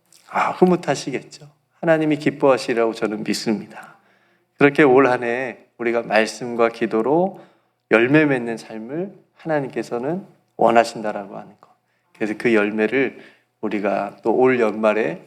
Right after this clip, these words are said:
하나님 앞에 드릴 수 있기를 하나님 앞에 우리의 열매를 드린다는 건 뭐예요? "하나님, 제가 하나님께서 나에게 주신,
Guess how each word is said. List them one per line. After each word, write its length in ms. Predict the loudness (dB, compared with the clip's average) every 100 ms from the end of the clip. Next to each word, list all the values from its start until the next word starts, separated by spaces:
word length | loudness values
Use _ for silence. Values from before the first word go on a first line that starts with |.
| -20
하나님 400 | -6 0 0 0
앞에 280 | -6 -8 -8
드릴 300 | -2 0 0
수 160 | -4 -8
있기를 320 | -12 -14 -20 _ _ _ _ _ 4
하나님 180 | 4 4
앞에 200 | 2 2
우리의 260 | 2 4
열매를 380 | 4 4 2 0
드린다는 520 | -2 -4 0 0 0
건 180 | -4 -6
뭐예요? 400 | -4 -2 -2 -4 -10 _ _ _ _ _
"하나님, 680 | -6 2 2 2 -2 -4 -12 -8
제가 200 | -2 2
하나님께서 840 | 2 2 0 -4 0 2 0 0
나에게 420 | 2 4 2 -2
주신, 460 | -6 -8 -10 -10 -12